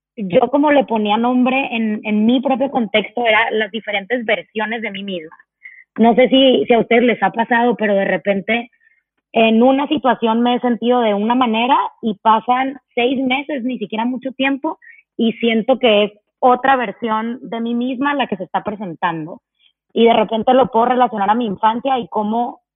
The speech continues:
mil años después, esa otra versión que se presenta en la actualidad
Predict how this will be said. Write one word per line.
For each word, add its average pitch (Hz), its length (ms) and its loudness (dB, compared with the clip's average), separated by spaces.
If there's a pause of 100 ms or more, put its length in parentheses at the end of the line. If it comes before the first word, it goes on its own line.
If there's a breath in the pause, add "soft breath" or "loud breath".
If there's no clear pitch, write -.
(440)
mil 247 340 0
años 294 220 -4
después, 233 500 -4
esa - 320 0
otra 285 360 2
versión 254 440 -6
que 254 140 -4
se 233 80 -10
presenta 202 480 -10 (680)
en 226 140 0
la 220 80 4
actualidad 220 540 2